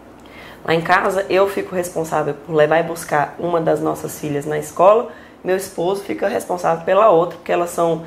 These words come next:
a idade delas não regula ainda muito bem, então elas estudam em escolas distintas. E o que que acontece? Um dia aí qualquer da semana passada, tinha duas audiências designadas pra mim, uma era às quatorze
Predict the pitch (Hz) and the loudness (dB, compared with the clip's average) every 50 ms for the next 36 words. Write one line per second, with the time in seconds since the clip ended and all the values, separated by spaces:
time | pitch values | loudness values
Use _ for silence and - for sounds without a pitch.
0 | - - - - - - 165 160 165 156 151 151 151 147 147 147 151 147 143 139 | -12 -18 -20 -12 -2 2 2 2 4 4 4 4 4 2 0 -2 -2 -2 0 0
1 | 135 135 143 143 143 151 147 139 139 139 143 147 143 143 143 139 135 143 143 143 | -2 -2 -4 -4 -4 -4 -2 -2 -2 0 0 0 0 0 -2 -4 -4 -4 -4 -6
2 | 143 - - - 180 214 220 202 - 175 175 175 175 185 185 180 - - - - | -8 0 2 4 4 4 0 -2 0 0 0 2 2 0 0 -2 -6 -12 -16 -18
3 | - - - - 175 175 180 180 180 - - 170 165 170 175 175 165 170 - - | -18 -12 -8 -6 -2 -2 -2 -2 -4 -2 0 2 2 2 2 -2 -4 -6 -8 -8
4 | - - 156 - - - 131 127 - - - - - - - - - - - - | -8 -8 -8 -8 -8 -10 -12 -12 -14 -16 -18 -20 -20 -20 -20 -20 -20 -20 -20 -20
5 | - - - - - 180 190 208 214 214 208 196 196 180 175 160 160 160 - - | -20 -20 -12 -4 -2 0 0 2 2 2 0 0 0 0 0 -2 -2 -4 -8 -16
6 | - - - - - - - - - 180 175 185 190 190 202 208 208 - 156 139 | -20 -20 -20 -20 -20 -20 -10 -2 0 2 2 2 2 2 2 0 2 2 2 2
7 | - - - - - - - - 165 170 180 165 165 175 180 180 196 202 196 175 | 0 -2 -10 -14 -16 -16 -10 -4 -2 -2 -2 -2 -2 0 4 6 6 6 6 4
8 | 165 170 165 165 175 156 156 - 156 156 151 147 151 - 156 151 156 156 156 156 | 4 2 2 2 2 2 4 4 2 4 4 4 2 2 0 0 0 0 2 2
9 | - 180 - - - 165 156 160 170 180 175 185 185 - - - - - - - | 2 0 0 0 0 0 2 4 4 2 0 -4 -8 -10 -16 -20 -20 -20 -20 -16
10 | - - 247 247 190 185 190 190 180 175 170 165 165 165 214 262 269 233 214 190 | -10 -6 -2 0 0 0 0 0 0 0 0 -2 0 0 2 2 4 4 4 4
11 | 185 170 156 160 151 143 143 - - 143 135 - - - - - 135 151 151 147 | 4 2 2 2 2 2 0 -4 -8 -10 -10 -10 -12 -14 -14 -4 -2 -2 -2 -2
12 | 147 143 147 143 135 131 127 131 - - - 185 185 170 160 170 196 - - - | -2 -2 0 0 0 0 -2 -6 -6 -2 -2 0 0 0 0 -2 -2 -4 -4 -4
13 | 185 202 214 208 190 170 165 160 160 - - 165 160 160 - 165 170 185 208 196 | -2 0 2 4 4 4 4 2 0 -2 -4 -6 -6 -4 -2 -2 -2 -2 -2 -6
14 | 190 214 | -8 -12